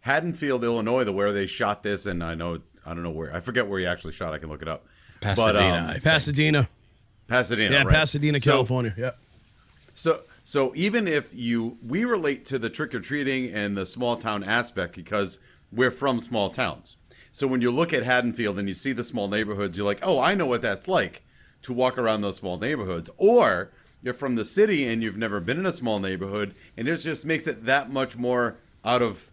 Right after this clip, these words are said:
Speaker 1: place. Like, you, you actually are a little nervous because everything is so wide open,
Speaker 2: Mm-hmm.
Speaker 1: right? Everything in this movie is so wide open. And, and that's, it's one of the contextual things I wanna t-, talk about this movie is that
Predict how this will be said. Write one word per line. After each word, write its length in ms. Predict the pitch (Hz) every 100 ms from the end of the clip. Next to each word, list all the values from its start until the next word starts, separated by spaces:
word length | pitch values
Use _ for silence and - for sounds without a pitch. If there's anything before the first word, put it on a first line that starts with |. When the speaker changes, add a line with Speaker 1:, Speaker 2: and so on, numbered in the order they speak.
| _
Speaker 1:
place. 540 | - 202 220 - - -
Like, 180 | 117 -
you, 180 | 120 117
you 160 | 117 117
actually 360 | 127 143 139 127
are 200 | 127 160
a 60 |
little 180 | 147 123
nervous 460 | 107 101 92 92 - - - -
because 440 | 123 123 170 240 185
everything 380 | 139 131 127
is 140 | 104 92
so 160 | 113
wide 280 | 98 87 85
open, 340 | 82 78 80 - _ _ _ _
Speaker 2:
Mm-hmm. 180 | - 90
Speaker 1:
right? 240 | 95 139 - _ -
Everything 400 | 131 180 180 165
in 60 | 139
this 180 | 127
movie 240 | 165 226 147
is 180 | 127 -
so 320 | - 170 175
wide 300 | 160 151 139
open. 300 | 165 165 101
And, 220 | 104 110 - - -
and 100 | 113
that's, 220 | 127 -
it's 280 | 127 123 127
one 160 | 170
of 60 | 180
the 100 | 120
contextual 640 | - 120 147 170 175 143 117
things 180 | 120 113
I 40 |
wanna 220 | 110 107
t-, 160 | 90 113
talk 200 | 107 165
about 200 | 113 104
this 160 | 98 185
movie 400 | 226 139 95 85 - - - - -
is 200 | 127 110
that 340 | 123 117 113